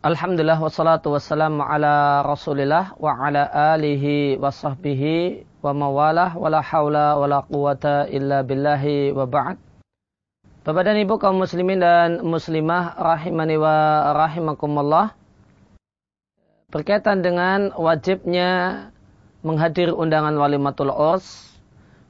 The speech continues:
maka di antara dalil yang menunjukkan hal ini adalah hadis yang telah kami tuliskan di papan tulis, yaitu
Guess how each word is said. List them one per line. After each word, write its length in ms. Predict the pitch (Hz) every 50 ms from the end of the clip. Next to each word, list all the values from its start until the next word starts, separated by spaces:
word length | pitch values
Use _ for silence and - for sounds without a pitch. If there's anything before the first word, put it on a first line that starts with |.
| _ -
maka 600 | 151 147 - - 156 151 151 151 147 143 143 139
di 80 | - 175
antara 320 | 180 185 180 175 160 160
dalil 240 | - 160 156 175 175
yang 160 | 170 165 160
menunjukkan 480 | 156 156 151 143 143 139 - 156 147 143
hal 120 | 139 139 135
ini 160 | 147 156 175
adalah 280 | 160 151 143 147 151 143
hadis 480 | 135 143 135 147 156 170 175 170 - -
yang 240 | 156 143 147 147 147
telah 160 | 135 143 143
kami 480 | 143 - 143 139 139 139 139 139 127 123
tuliskan 480 | - 160 170 175 - - 165 160 156 147
di 240 | 147 147 147 143
papan 400 | 123 - 143 131 - 139 139 139
tulis, 320 | 135 131 139 165 180 - -
yaitu 560 | - 139 139 135 - 170 175 185 190 196 -